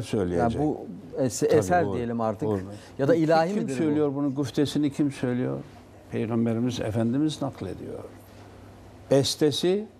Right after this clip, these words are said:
Speaker 2: e, bestesi orada. Burada değil, bestesi orada. Evet efendim. Ama eşleri, dünyadaki eşleri varsa hurilerin başında.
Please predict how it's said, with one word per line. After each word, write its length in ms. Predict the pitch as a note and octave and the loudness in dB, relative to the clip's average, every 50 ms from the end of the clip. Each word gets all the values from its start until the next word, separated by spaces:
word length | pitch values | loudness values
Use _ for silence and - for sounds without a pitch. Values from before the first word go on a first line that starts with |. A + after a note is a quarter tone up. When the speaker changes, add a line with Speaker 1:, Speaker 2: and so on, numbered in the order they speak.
| - - | -8 -4
Speaker 2:
e, 100 | A2 G2+ | 0 2
bestesi 480 | G#2 F#2+ - - - G2+ F2+ - B2+ | 2 2 0 0 -2 -2 -2 0 -2
orada. 400 | A#2 - A2+ A#2+ C3+ C3+ - - - - - - - - - - - - - - - - | 0 0 0 -2 -2 -4 -8 -10 -12 -14 -20 -20 -20 -20 -20 -20 -20 -20 -20 -20 -10 -4
Burada 340 | G2+ F#2 E2+ D#2+ F#2+ F2+ E2 | -2 -2 0 2 2 2 2
değil, 180 | A#2+ C#3+ A#2+ - - - - | 2 0 0 0 -2 -6 -4
bestesi 480 | - - - - - F2+ E2 - A2+ A2+ | -4 -4 -4 -4 -4 -4 -2 -2 -2 0
orada. 420 | A2+ A2+ B2 C3+ C#3 - A#2 - - - - - - - - - - - - - - - - F#2+ | 0 0 0 0 -2 -4 -8 -8 -10 -12 -18 -20 -20 -20 -20 -20 -20 -20 -20 -20 -18 -6 0 2
Evet 360 | F#2+ F#2+ F#2 F#2+ F#2 E2+ E2+ | 4 4 4 4 4 2 0
efendim. 340 | F2 - - F2+ F2 E2 - - - - - - - | -4 -6 -4 -4 -4 -4 -6 -8 -12 -16 -16 -4 0
Ama 320 | - D#3+ F#3 F#3+ D#3 - - - _ - - - - _ - - - - - - - - | 2 2 4 2 0 -2 -4 -10 _ -20 -20 -20 -20 _ -20 -20 -20 -18 -18 -10 -2 0
eşleri, 600 | C#3 C3 A2+ - - B2 C3 C3 D#3 E3 C3 G#2+ | 0 0 0 0 0 0 2 2 2 2 2 0
dünyadaki 680 | G#2+ A2+ A2+ A#2 A#2+ B2 B2 B2 A#2 C3 A#2 - D#3 C#3+ B2 | 0 0 2 2 4 4 2 2 0 -4 -4 -2 -2 -2 0
eşleri 540 | A#2+ A2+ G2+ - - A#2 A#2 A#2 A2 A2+ A2+ | 0 -2 -2 -2 0 0 2 2 4 2 2
varsa 500 | A2+ B2+ D#3+ F3 E3+ - - F#3 F#3 F#3 F3 - - - - - - - - - - | 4 4 2 2 0 -2 0 0 0 -2 -4 -8 -16 -20 -20 -20 -20 -20 -20 -20 -16
hurilerin 760 | - - C3+ B2+ B2 A#2+ B2 A#2 A#2 A2+ G#2 F2 E2 D#2+ - | -6 0 2 4 4 4 4 4 4 4 2 0 -2 -4 -4
başında. 500 | G#2+ G2+ - - B2+ C3 C3 A#2 G2 | -6 -4 -2 0 0 0 0 0 -2